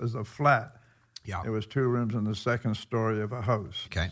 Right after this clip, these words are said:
Speaker 1: So we, we lived in that house and raised our two girls in there.
Speaker 2: Right.
Speaker 1: And
Speaker 2: So now take us through, um, your,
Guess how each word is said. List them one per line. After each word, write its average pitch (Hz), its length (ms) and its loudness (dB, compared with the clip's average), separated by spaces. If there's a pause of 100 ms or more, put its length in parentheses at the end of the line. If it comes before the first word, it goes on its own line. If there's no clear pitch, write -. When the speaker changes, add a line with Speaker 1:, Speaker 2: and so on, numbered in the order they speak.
Speaker 1:
So - 60 -10
we, 139 340 0
we 139 120 0
lived 135 240 2
in 120 100 0
that 117 180 2
house 113 300 2
and 117 100 -4
raised 117 280 0
our 117 120 -4
two - 200 -6
girls 101 400 -6
in - 180 -6
there. - 120 -8
Speaker 2:
Right. - 100 -6
Speaker 1:
And - 260 -10 (540)
Speaker 2:
So - 120 -6
now 127 180 2
take 156 280 0
us 151 200 4
through, 123 640 6
um, 101 500 4 (240)
your, 101 800 2